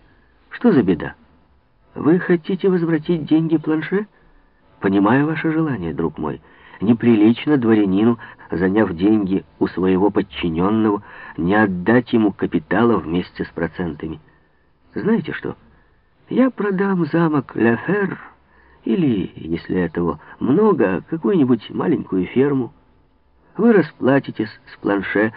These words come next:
и, будьте уверены, в моих амбарах останется довольно хлеба для нас обоих и для Рауля. Таким образом, любезный друг, вы будете обязаны только самому себе, и, я знаю вас хорошо, вам очень приятно будет думать:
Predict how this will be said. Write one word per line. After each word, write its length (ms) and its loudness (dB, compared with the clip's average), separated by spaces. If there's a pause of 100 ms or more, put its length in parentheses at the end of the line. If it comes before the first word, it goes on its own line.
(280)
и, 140 2
будьте 360 2
уверены, 520 8
в 80 -2
моих 320 4
амбарах 500 0 (300)
останется 600 -4
довольно 400 0
хлеба 420 0 (340)
для 220 -2
нас 220 0
обоих 560 2 (140)
и 120 0
для 220 -2
Рауля. 420 -2 (840)
Таким 300 -2
образом, 420 2
любезный 460 -2
друг, 300 -6 (500)
вы 220 4
будете 380 0
обязаны 500 2
только 420 0 (100)
самому 320 -2
себе, 400 -2 (720)
и, 80 -6
я 340 -2
знаю 260 -4
вас 140 -4
хорошо, 440 -4 (400)
вам 220 0
очень 260 0
приятно 540 2
будет 340 2
думать: 340 2